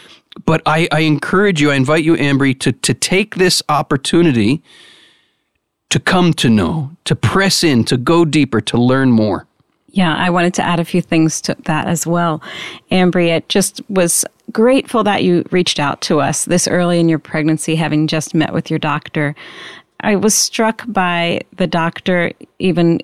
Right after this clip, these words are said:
Speaker 2: encouraging you to talk to a priest, in that there was a certain respect for your faith somehow communicated there. It doesn't sound like the doctor maybe shares the faith, but at least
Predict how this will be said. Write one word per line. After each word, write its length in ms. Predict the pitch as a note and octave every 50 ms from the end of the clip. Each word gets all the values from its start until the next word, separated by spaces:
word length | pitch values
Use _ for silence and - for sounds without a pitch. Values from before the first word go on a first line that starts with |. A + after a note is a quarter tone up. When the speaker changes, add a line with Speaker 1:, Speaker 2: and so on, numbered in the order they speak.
| - -
Speaker 2:
encouraging 600 | F#3+ F3+ E3 - F#3+ F3+ F3 E3+ E3+ F3+ F3 E3+
you 180 | E3 E3 E3 D#3+
to 140 | - -
talk 300 | - - - E3 D#3 -
to 140 | - - -
a 60 | D#3
priest, 580 | D3+ - - - - G3 F#3+ G3+ - - - - - - _ _ _
in 220 | G3+ G3 F#3+ F#3
that 320 | F3+ F3+ F3+ F3 F3 - - _ - - - - - _
there 120 | - G3
was 160 | G3+ G3+ G3
a 60 | G3+ G#3+
certain 640 | - - - A3+ G#3+ - - A3 G3 F#3 F3+ F3+ F3+ - _ _ _ _ - - - - _ _ -
respect 560 | F#3 G3 G3 - - - - A3 G#3+ G#3 -
for 120 | - -
your 220 | F#3 F3+ E3+ E3+ E3
faith 400 | - - - E3 C#3+ D3 - -
somehow 400 | - - - D3 D#3 C#3+ D3 D3+
communicated 960 | - - - E3+ D#3+ D#3 D3+ D3+ C#3+ - - D#3+ C#3+ C#3 D3 D3 C#3+ D#3+ F3+
there. 320 | - - D#3 D#3 D3 D3 D3
It 120 | - F#3+
doesn't 340 | - A3+ A3+ A3 G3+ F3+ G3
sound 240 | F#3+ - G3+ F#3+ F3+
like 160 | F3 F3 -
the 100 | - F3
doctor 380 | D3+ E3 D#3+ E3 - - F3 D#3
maybe 300 | D#3 D#3 D#3 D#3+ E3 D#3
shares 640 | - - - - A3+ A#3 A#3 A#3+ A#3+ A#3+ A3+ - - -
the 160 | - D#3 E3
faith, 500 | D#3+ - _ - C#3+ - - D#3+ - - -
but 200 | - E3 D#3+ -
at 140 | - - -
least 300 | - G3+ G3 G3+ - -